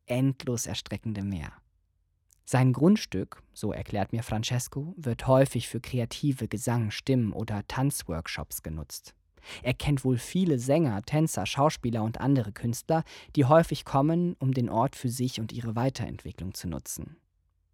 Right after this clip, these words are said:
Die Kinder und auch Francesco machen gerne Musik. Es gibt ein Klavier,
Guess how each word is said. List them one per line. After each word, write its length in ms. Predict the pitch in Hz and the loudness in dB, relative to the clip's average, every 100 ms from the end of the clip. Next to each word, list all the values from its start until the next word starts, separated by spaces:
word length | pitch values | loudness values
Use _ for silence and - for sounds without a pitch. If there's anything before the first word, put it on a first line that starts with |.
| _ - - | _ -20 -2
Die 80 | 147 | -2
Kinder 320 | 135 226 190 | 6 8 8
und 100 | 131 | 6
auch 140 | 131 135 | 4 2
Francesco 580 | - 117 - 170 - 110 | 0 -2 2 0 2 -2
machen 260 | 107 127 | 0 -2
gerne 220 | 117 120 | 0 0
Musik. 500 | 120 120 170 156 - _ - | 0 -2 -2 -4 -8 _ -12
Es 180 | 104 | -10
gibt 220 | - 107 76 | -6 -6 -4
ein 100 | 104 | -4
Klavier, 560 | - 104 117 151 156 | -4 -4 2 4 4